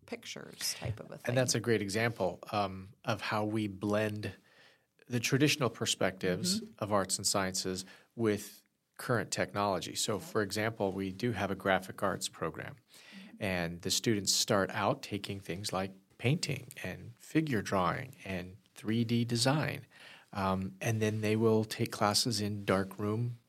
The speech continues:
Speaker 2: development. But all of these are providing the foundational skills that they will need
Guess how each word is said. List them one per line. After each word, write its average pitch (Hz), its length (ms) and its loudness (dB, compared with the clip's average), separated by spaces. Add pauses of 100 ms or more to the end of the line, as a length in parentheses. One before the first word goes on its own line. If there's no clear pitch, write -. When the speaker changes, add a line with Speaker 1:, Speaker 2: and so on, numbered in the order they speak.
Speaker 2:
development. 113 560 0 (360)
But - 220 2
all 151 240 8
of 135 120 0
these 127 240 4
are 117 40 2
providing 117 600 0
the 98 80 -2
foundational 110 840 0
skills 117 540 2
that 101 200 -4
they 110 140 4
will 120 160 2
need 95 480 -4